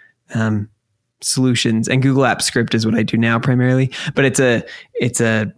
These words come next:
application builder that allows you to build, um, gosh, I'm having a hard time describing it. That lets you build things that will be useful for a business or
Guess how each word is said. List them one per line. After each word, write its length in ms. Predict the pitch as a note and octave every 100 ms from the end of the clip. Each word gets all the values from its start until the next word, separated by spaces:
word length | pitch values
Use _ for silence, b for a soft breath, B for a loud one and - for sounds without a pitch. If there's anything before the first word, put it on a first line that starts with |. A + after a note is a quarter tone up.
| -
application 720 | C3 C#3+ C#3 D3 C3+ C#3+ B2
builder 680 | A#2 B2+ B2+ A#2+ A#2 A#2 G2+ _ _ -
that 100 | A#2+
allows 340 | A#2+ B2 A#2+
you 60 | A#2
to 100 | A2
build, 580 | A2 A#2 A2+ A#2 G#2+ A2 -
um, 460 | A2+ G#2 G2+ G2+ - - _ _ _ _ _ B B -
gosh, 260 | C3 - -
I'm 120 | B2
having 420 | C3 A#2+ A#2 A#2+ - - -
a 100 | A#2+
hard 260 | A2 A#2+ B2
time 160 | B2
describing 480 | A#2 A#2+ C3 A#2+ A2+
it. 160 | - B B
That 120 | - D#3+
lets 180 | D#3
you 80 | E3
build 240 | C#3 C#3+ C3
things 260 | C#3 B2+
that 100 | B2
will 100 | B2+
be 100 | A#2+
useful 560 | A#2 A#2+ - B2 A#2 B B -
for 480 | - A#2+ A#2 A2+ B B -
a 120 | B2
business 400 | B2 A2+ A2 -
or 380 | A#2 A#2+ A#2